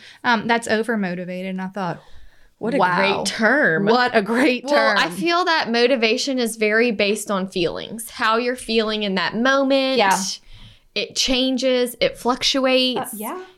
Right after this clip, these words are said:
Speaker 2: You feel like you can do it all one minute, and then
Speaker 1: Yeah.
Speaker 2: after one bad night's sleep, you're
Speaker 1: Right.
Speaker 2: exhausted and can't do anything.
Speaker 1: Right.
Speaker 2: So just setting something that's attainable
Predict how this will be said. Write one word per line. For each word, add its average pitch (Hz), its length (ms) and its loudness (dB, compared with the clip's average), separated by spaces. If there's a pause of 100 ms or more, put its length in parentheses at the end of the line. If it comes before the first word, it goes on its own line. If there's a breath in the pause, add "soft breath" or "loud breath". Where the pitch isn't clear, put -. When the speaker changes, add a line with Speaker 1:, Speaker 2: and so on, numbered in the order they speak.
Speaker 2:
You 220 140 0
feel 247 200 0
like 247 140 0
you 233 80 0
can 233 180 2
do 226 160 2
it 220 80 4
all 208 260 2
one 247 220 2
minute, 254 380 0
and 214 160 0
then 220 140 2
Speaker 1:
Yeah. 202 80 2
Speaker 2:
after 214 220 0
one 208 440 0
bad 202 320 -2
night's 202 300 -2
sleep, 240 480 -4
you're 202 180 2
Speaker 1:
Right. - 80 -2
Speaker 2:
exhausted 214 680 0
and 196 240 -2 (100)
can't 208 240 -4
do 180 140 0
anything. 247 880 0
Speaker 1:
Right. 196 460 -6
Speaker 2:
So 247 320 0
just 285 340 -2
setting 233 320 0
something 226 380 -4
that's 190 260 -2
attainable 196 840 -2